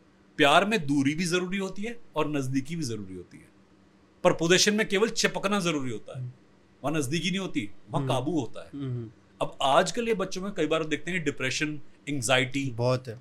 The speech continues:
Speaker 1: लोनलीनेस। अब कहते हैं छोटी-छोटी एज में, "I have no hope।"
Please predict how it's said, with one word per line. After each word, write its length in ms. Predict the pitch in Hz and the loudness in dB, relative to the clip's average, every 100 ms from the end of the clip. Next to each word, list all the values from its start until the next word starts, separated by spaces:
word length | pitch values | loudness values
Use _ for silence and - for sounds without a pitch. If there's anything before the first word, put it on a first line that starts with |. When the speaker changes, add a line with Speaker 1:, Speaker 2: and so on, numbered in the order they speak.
| 139 | 2
Speaker 1:
लोनलीनेस। 760 | 147 151 160 151 143 - - - - - _ - - - - - _ - - 185 | 4 6 4 4 2 0 0 -6 -10 -18 _ -20 -20 -20 -20 -20 _ -20 -2 0
अब 120 | 190 | 2
कहते 220 | 202 247 | 2 2
हैं 60 | 247 | 0
छोटी-छोटी 500 | - 190 180 202 208 | 0 0 2 0 0
एज 120 | 185 | -2
में, 100 | 220 | -4
"I 260 | - 175 190 | -4 -4 -2
have 80 | |
no 180 | 185 185 147 | 2 2 2
hope।" 240 | 165 - | 0 0